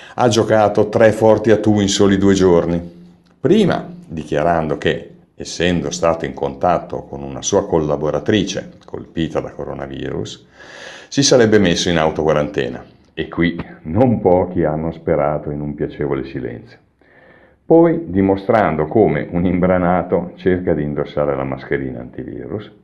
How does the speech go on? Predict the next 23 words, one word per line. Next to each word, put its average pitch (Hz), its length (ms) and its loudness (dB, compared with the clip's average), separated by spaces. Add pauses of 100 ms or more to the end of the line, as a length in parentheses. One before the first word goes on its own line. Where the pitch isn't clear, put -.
(100)
e 90 140 -2
qui 78 340 -6
ci - 140 -14
si - 100 -16
è - 80 -12
sganasciati, - 760 -14 (640)
e - 140 0
infine 80 680 2
decidendo 92 600 0
di 73 120 -4
passare 80 520 2
la 95 140 2
notte 78 300 0
negli 92 240 0
uffici 85 400 -4
della 78 180 -2
regione, 78 640 0 (600)
e 131 160 4
qui 120 200 4
ha 95 80 6
rotto 87 600 2 (200)
Cabbasisi 90 920 2
e 87 180 0